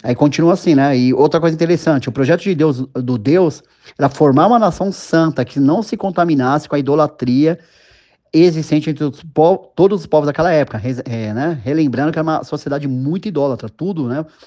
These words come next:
O sol, a chuva, o sexo, tudo eles idolatravam. Jacó se despediu do pai com segurança de que as promessas que Deus fez a Abraão no dia que firmar a aliança o acompanhariam. Irmão, Gênesis bate muita aliança, sabe? Deus é Deus de alianças, tá? Por mais que a gente dê mancada,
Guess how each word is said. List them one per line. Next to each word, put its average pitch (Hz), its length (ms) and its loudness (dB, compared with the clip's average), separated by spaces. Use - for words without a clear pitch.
O 110 240 -10
sol, 147 720 2
a 107 60 -8
chuva, 156 560 0
o 110 40 -10
sexo, - 420 -6
tudo 208 180 -4
eles 185 100 -8
idolatravam. 147 720 -4
Jacó 160 320 0
se 208 120 2
despediu 165 360 -2
do 170 80 2
pai 165 200 0
com 175 160 -4
segurança 180 760 0
de 139 60 -2
que 139 80 -4
as 151 100 -4
promessas 147 600 -2
que 185 80 -4
Deus 165 180 -4
fez 151 140 -4
a 143 60 0
Abraão 127 300 -2
no 143 140 -2
dia 120 380 -2
que 226 100 -8
firmar 160 280 -2
a 156 40 4
aliança 135 500 -4
o 147 40 -2
acompanhariam. 135 760 -4
Irmão, 156 240 2
Gênesis 151 340 0
bate 151 300 0
muita 160 340 -2
aliança, 147 440 -2
sabe? 139 240 -6
Deus 147 200 0
é 170 80 -2
Deus 147 200 -4
de 156 40 -6
alianças, 147 600 -4
tá? 131 100 -8
Por 123 140 -8
mais 160 140 -4
que 196 60 -12
a 190 40 -6
gente 170 100 -12
dê 170 80 -4
mancada, 147 580 -4